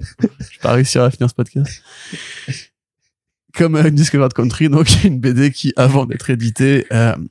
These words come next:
a déjà été vendue à Hollywood. Le fait que ces deux-là, les deux créateurs, scénaristes, soient en fait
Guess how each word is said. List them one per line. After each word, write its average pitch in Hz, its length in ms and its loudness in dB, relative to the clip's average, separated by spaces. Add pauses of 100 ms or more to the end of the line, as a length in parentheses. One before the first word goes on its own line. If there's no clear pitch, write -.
a 117 120 2
déjà 113 340 2
été 117 200 0
vendue 107 280 2
à 107 40 6
Hollywood. 110 440 4
Le 120 180 0
fait 127 320 0
que 117 180 2
ces 117 140 0
deux-là, 113 380 2 (400)
les 95 100 -2
deux 101 120 2
créateurs, 110 440 2
scénaristes, 107 460 0 (300)
soient - 280 0
en 107 100 2
fait 110 240 0